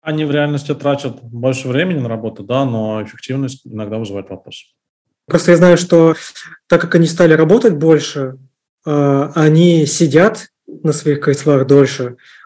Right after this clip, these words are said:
Speaker 2: у них, наверное, что-то затекает сильнее, плюс они получают меньше света. Но есть ли у вас такая тенденция, что... Ну, а вы в этой сфере давно работаете, да, именно в другом формате, правда ли, что так люди быстрее выгорают?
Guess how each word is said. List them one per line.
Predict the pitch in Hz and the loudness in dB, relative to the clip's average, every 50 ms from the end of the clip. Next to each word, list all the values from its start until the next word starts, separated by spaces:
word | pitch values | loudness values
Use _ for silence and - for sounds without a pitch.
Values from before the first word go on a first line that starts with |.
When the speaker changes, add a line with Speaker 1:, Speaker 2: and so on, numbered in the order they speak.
| _ - | _ -2
Speaker 2:
у | 156 147 | 0 2
них, | 147 156 156 151 - - - - | 4 4 2 2 -2 -8 -8 -4
наверное, | 147 151 139 143 147 143 143 135 | -2 -2 0 2 2 2 2 0
что-то | 127 - - 160 147 151 143 | -2 -4 -2 -2 -2 -2 -2
затекает | 120 139 139 - 143 - - 185 202 185 160 - - - - - _ _ | -2 -2 -2 -2 -4 -4 0 2 4 4 4 2 -2 -14 -18 -20 _ _
сильнее, | - - - 165 147 135 - 160 151 151 143 135 127 123 - - - - - - - - - _ - | -10 -4 -2 0 0 2 4 4 6 6 6 4 2 -2 -8 -16 -18 -18 -18 -18 -18 -20 -20 _ -4
плюс | - 156 160 160 - | 0 2 2 2 4
они | 160 151 151 | 2 2 2
получают | 147 160 147 151 - 175 165 170 165 156 160 170 | 2 2 2 2 4 4 2 4 2 2 2 2
меньше | 165 156 156 156 | 2 2 0 -2
света. | 139 - - 160 196 220 214 - 147 135 - _ _ _ _ - - _ | -4 -4 0 0 0 0 0 -2 -6 -6 -6 _ _ _ _ -20 -14 _
Но | - 170 185 190 175 156 147 147 | 0 4 4 6 6 4 2 -2
есть | 156 160 143 131 139 180 233 - - 233 | -4 -6 -6 -2 2 2 2 2 2 0
ли | 190 | 0
у | |
вас | 170 - _ | 0 0 _
такая | _ - - - 170 156 | _ -10 -4 -2 0 0
тенденция, | 165 170 160 147 180 233 233 - - 190 170 156 143 | 0 0 0 0 0 0 0 0 0 0 0 0 -2
что... | - - - - 175 170 180 180 180 175 170 160 156 156 | -4 -8 -12 -6 -4 -2 -2 0 0 -2 -2 -2 -4 -2
Ну, | 175 196 170 - 170 190 | 0 0 0 0 -2 -4
а | 180 165 | -4 -2
вы | 165 190 180 160 143 180 - - _ _ _ - | 0 2 0 0 0 -4 -8 -18 _ _ _ -14
в | 175 165 160 160 156 156 | -14 -14 -12 -10 -8 -8
этой | 160 147 | -8 -6
сфере | - 165 156 147 143 | -6 -6 -4 -4 -2
давно | 151 147 160 156 | -2 0 0 0
работаете, | 151 151 147 135 135 135 131 | 0 0 -2 -4 -4 -6 -6
да, | 131 165 | -4 -4
именно | 160 139 139 135 127 | -4 -4 -4 -4 -6
в | 127 123 | -6 -6
другом | 139 139 131 127 | -6 -6 -6 -4
формате, | 135 143 147 175 196 208 180 143 147 170 - - - - - _ _ - | -4 -4 -2 0 0 0 -2 -4 -6 -10 -18 -20 -20 -20 -20 _ _ -4
правда | - 175 202 196 208 | 0 0 2 2 4
ли, | 190 180 175 | 2 2 0
что | - 175 185 180 165 170 180 185 180 180 180 175 170 165 160 151 139 | -2 -4 -6 -4 -2 0 0 2 2 2 2 2 2 0 0 0 0
так | - 170 175 175 175 | 0 0 -2 -2 -2
люди | 165 156 175 175 151 147 | -2 0 0 0 0 -2
быстрее | 131 143 - - 151 160 151 | -4 -6 -8 -6 -4 -2 -2
выгорают? | 135 135 135 143 151 160 151 135 123 117 - - | 0 0 0 0 0 0 0 -2 -4 -6 -10 -18